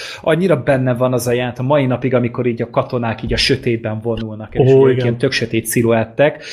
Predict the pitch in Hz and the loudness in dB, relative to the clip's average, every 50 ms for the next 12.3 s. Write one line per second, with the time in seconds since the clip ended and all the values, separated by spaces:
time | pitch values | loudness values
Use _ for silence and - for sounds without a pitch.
0 | - - - - 131 123 - - - 139 131 131 131 127 127 127 131 - - - | -16 -14 -4 -2 0 0 0 0 0 0 0 2 2 2 2 0 -2 -10 -20 -20
1 | - - _ - 135 131 123 127 123 - - - 151 151 151 139 123 131 135 135 | -20 -10 _ 0 0 0 0 -2 -4 -4 -4 -2 -2 -2 0 -2 -2 -2 -4 -4
2 | 131 - 151 170 - 180 160 160 160 160 160 156 143 135 151 143 131 131 127 127 | -2 -2 -2 0 2 0 0 2 2 2 2 2 0 0 -2 -2 -2 -2 -4 -6
3 | 131 - 165 165 160 - 139 120 117 117 117 - - - 117 117 117 113 123 110 | -8 -4 -4 -4 -4 -4 -6 -6 -6 -8 -8 -8 -8 -8 -8 -8 -6 -8 -6 -4
4 | 123 113 110 110 - - 120 110 110 113 110 - - 117 107 110 113 107 107 104 | -4 -4 -4 -4 -4 -6 -6 -6 -6 -8 -8 -8 -8 -8 -8 -8 -8 -8 -10 -10
5 | 104 120 123 - - 123 117 113 110 110 - - 104 104 113 107 101 - 101 98 | -10 -10 -10 -8 -8 -8 -6 -6 -8 -8 -6 -6 -4 -2 0 0 0 0 -4 -4
6 | 92 101 98 98 101 104 104 104 101 95 107 101 - - 110 107 113 127 139 - | -4 -4 -4 -4 -4 -4 -4 -4 0 0 0 0 2 0 0 2 2 2 0 0
7 | - - - - - - - - _ _ _ - 131 127 120 120 120 117 - - | -2 -10 -18 -18 -18 -18 -20 -20 _ _ _ -2 2 2 4 4 2 2 0 0
8 | - - - _ - 175 165 147 131 131 131 123 123 - - - - _ _ _ | -2 -4 -6 _ 0 2 2 2 2 2 2 2 0 -2 -8 -16 -20 _ _ _
9 | _ _ _ _ _ _ _ _ _ _ _ _ 139 139 - - - 170 175 196 | _ _ _ _ _ _ _ _ _ _ _ _ -8 -8 -8 -4 0 2 2 4
10 | 190 175 170 139 - - - - - 143 139 131 123 120 123 - 127 113 - 135 | 2 2 0 -4 -6 -10 -14 -4 0 4 4 4 4 2 2 0 -2 0 2 0
11 | 151 147 - - 139 123 120 110 120 117 110 107 104 104 - - - - 120 120 | 0 0 -2 -2 -2 0 0 0 0 -2 -2 -4 -6 -6 -6 -8 -6 -4 -2 2
12 | 117 123 135 147 156 | 4 4 4 4 2